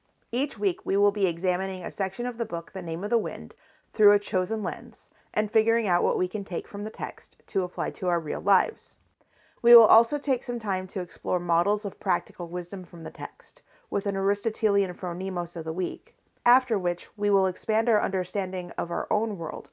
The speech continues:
with an interesting fact, and wrap things up with seven words from the book and seven words from our own lives.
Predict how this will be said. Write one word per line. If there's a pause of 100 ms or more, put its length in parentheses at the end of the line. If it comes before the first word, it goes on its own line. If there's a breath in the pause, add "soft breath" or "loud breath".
(100)
with
an
interesting
fact, (380)
and
wrap
things
up
with
seven
words
from
the
book (240)
and
seven
words
from
our
own
lives.